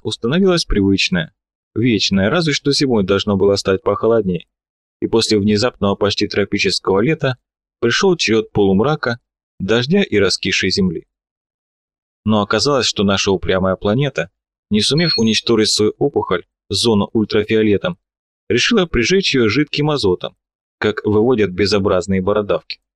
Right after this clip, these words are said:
Уже в ноябре большими хлопьями пошёл снег и не растаял,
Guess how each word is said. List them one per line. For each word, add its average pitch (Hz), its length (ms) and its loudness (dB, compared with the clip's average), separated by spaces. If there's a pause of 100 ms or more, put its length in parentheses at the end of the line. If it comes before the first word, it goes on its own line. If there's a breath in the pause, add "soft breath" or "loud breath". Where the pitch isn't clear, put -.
(1300)
Уже 104 260 2
в - 80 -4
ноябре 104 340 2
большими 104 400 0
хлопьями 175 420 0
пошёл 131 340 0
снег 87 320 -2 (420)
и 143 80 0
не 185 160 2
растаял, 98 560 0